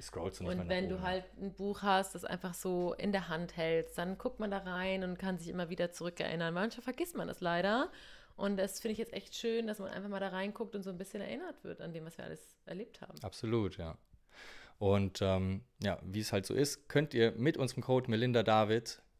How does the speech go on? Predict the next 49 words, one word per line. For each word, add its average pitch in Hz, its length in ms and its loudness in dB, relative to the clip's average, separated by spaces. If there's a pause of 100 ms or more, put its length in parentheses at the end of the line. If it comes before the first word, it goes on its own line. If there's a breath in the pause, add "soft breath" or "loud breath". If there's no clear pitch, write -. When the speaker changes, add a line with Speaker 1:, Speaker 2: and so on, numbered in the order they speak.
(120)
Speaker 1:
auf 123 240 4
eure 107 400 2
Journey 117 340 2
Print 120 300 0
App, 95 160 -2
auf 98 100 -4
euer 92 200 0
Fotobuch 113 560 2 (460 loud breath)
zwanzig 151 380 2
Prozent 92 380 -2
sparen. 120 400 4 (280)
Ähm, 98 280 4
der 107 120 -2
Code - 220 -4
gilt 123 200 -4
für 104 180 -2
zwei 156 300 4
Wochen. 156 240 6 (440 loud breath)
Aber 160 200 6
es 160 100 4
gibt 147 140 2
nicht 135 180 2
nur 123 100 0
Fotobücher 131 540 2
dort, 117 280 8
sondern 107 260 0
auch 95 300 -2
Boxen, 107 840 2
Postkarten 95 840 0
und 95 220 -4
super 143 280 2
viele 117 200 4
andere 98 320 4
Sachen. 90 300 2
Also 104 160 2
am 104 100 2
besten 127 240 2
ladet 127 260 8
ihr 98 60 0
euch 117 120 0
die - 100 -2
App 123 100 0
mal 123 100 -2
kostenlos 107 520 -2
runter 151 360 4
und 104 120 -2
guckt - 280 -6
mal 98 120 2
rein, 104 280 4